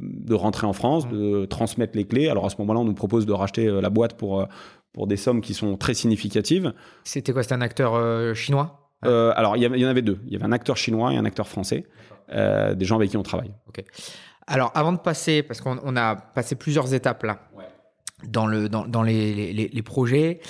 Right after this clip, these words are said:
Speaker 2: <clears throat> on, on se disait en off, je fonctionne beaucoup à l'instinct.
Speaker 1: Ouais.
Speaker 2: Je me laisse, je me laisse guider. Euh, comment, comment tu as fait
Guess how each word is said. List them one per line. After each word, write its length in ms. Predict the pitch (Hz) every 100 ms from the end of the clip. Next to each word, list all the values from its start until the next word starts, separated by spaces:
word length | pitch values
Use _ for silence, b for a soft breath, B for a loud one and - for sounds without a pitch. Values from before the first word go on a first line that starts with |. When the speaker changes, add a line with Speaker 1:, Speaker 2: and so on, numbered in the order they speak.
| B B _ _ _
Speaker 2:
<clears throat> 20 |
on, 600 | 190 175 127 - - 151 151
on 140 | 165
se 40 | 143
disait 260 | 165 214
en 120 | 190 -
off, 340 | 170 196 - 113 87 - -
je 140 | -
fonctionne 380 | 147 139 165 147
beaucoup 280 | 156 156 214
à 80 | 151
l'instinct. 540 | 127 113 - 123 190 _ _ _ _ 92
Speaker 1:
Ouais. 180 | 76 - _ - -
Speaker 2:
Je 120 | - 120
me 60 |
laisse, 320 | 127 139 - 110
je 140 | 95 110
me 60 |
laisse 200 | 127 123
guider. 400 | 113 110 131 - B B B B B B B _ _ _ _ _
Euh, 600 | 123 117 113 110 104 - -
comment, 260 | 202 247 381
comment 300 | - 185 226
tu 120 | 180
as 60 |
fait 480 | 160 - 180 254 -